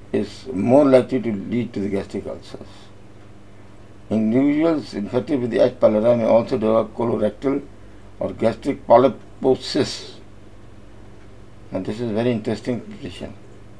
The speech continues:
I have seen these cases in the colon and they have got no genetic relations. Polyps,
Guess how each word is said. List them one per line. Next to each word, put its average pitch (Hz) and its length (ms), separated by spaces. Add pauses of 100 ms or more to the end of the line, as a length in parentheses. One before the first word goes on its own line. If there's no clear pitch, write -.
(380)
I - 60
have 107 120
seen 143 220
these 131 200
cases 110 500 (520)
in 98 80
the 98 80
colon 117 560 (100)
and 98 200
they 104 60
have 98 180
got 104 140
no 123 200
genetic 107 480
relations. 98 540 (580)
Polyps, - 600